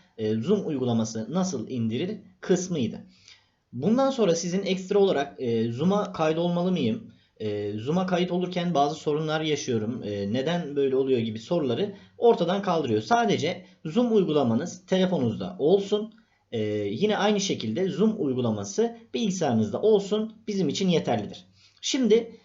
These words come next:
e, dilerseniz bu kısımda da öğretmenlerimiz için, e, link paylaşımı nasıl yapıyoruz? Daha sonra da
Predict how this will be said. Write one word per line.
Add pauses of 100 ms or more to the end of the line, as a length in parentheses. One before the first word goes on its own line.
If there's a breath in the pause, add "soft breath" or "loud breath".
(180 loud breath)
e, (560)
dilerseniz (200 soft breath)
bu
kısımda
da (720)
öğretmenlerimiz
için,
e, (440)
link
paylaşımı
nasıl
yapıyoruz? (260 soft breath)
Daha
sonra
da